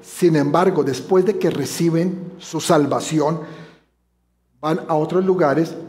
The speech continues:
a satisfacer lo que Dios les puede dar. Como que no creen, no están tan convencidos. Reciben a Cristo, salen felices y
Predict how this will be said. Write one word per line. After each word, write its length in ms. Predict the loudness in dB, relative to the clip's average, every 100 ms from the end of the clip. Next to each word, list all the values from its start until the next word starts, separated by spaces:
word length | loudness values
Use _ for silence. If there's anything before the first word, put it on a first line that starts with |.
| -8
a 80 | -4
satisfacer 920 | -2 -2 -4 -4 -4 0 0 0 -8 -16 -20 -20 _ _ _ _ -18
lo 140 | -10
que 320 | -6 -6 -6 -6
Dios 260 | -2 0 0
les 160 | -2
puede 280 | -2 0 2
dar. 220 | 0 -4 -10 -16 -20 -20 _ _
Como 220 | -10 -10 -4
que 100 | -2
no 160 | -2
creen, 360 | 0 0 -2 -4
no 80 | -6
están 200 | -4 -4
tan 180 | -4 -6
convencidos. 680 | -6 -6 -8 -10 -10 -12 -18 _ _ _ _ _ _ _ _ _ _ _ _ _ _ _ _
Reciben 360 | 0 6 6 6
a 100 | 2
Cristo, 420 | 2 2 2 0
salen 300 | 2 4 4
felices 560 | 4 4 2 0 -2 -4 -12 -14
y 100 | -18